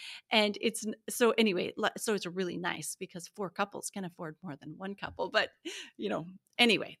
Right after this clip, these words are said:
just, just putting that out there that our, when we travel as large families, we do have just some little special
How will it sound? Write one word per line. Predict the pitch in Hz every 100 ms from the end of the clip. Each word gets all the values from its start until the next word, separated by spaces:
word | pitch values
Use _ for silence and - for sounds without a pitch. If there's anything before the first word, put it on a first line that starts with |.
| -
just, | 269 - -
just | 247 -
putting | 269 247
that | 202
out | 190
there | 196 190
that | 180 -
our, | 214 214 -
when | 226 233 220
we | 247
travel | - 214 190
as | 190 -
large | 175 175 -
families, | - 165 170 175 208
we | 196
do | 185 202
have | 185 - - - - - - -
just | - 277 - -
some | 285 262
little | 254 254 254 254 247
special | - - 226 - 202 202 202